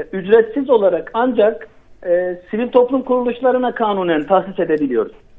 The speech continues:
Bunun dışında ticari amaçlı etkinlikler, yani bilet satılarak gelir elde ed-, ed-, edilecekse bir organizasyonda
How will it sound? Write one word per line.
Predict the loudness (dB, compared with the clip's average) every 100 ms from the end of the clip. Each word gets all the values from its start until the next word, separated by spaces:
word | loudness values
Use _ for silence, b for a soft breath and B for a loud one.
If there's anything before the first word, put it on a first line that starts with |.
| -20 -20 -6
Bunun | -2 2 2
dışında | 0 -4 -2 -2 0
ticari | -2 4 4 4 0
amaçlı | -2 -2 -4 -4 -2
etkinlikler, | -2 -4 -6 -6 -4 -2
yani | 2 2 2 -4
bilet | 2 2 2
satılarak | -2 0 2 2 0 -2
gelir | -2 2
elde | 2 4 0
ed-, | -2 -10 -10 -12
ed-, | -10 -4
edilecekse | 0 2 2 0 0 0 2
bir |
organizasyonda | 0 2 2 2 2 0 -2 -2 -2 -2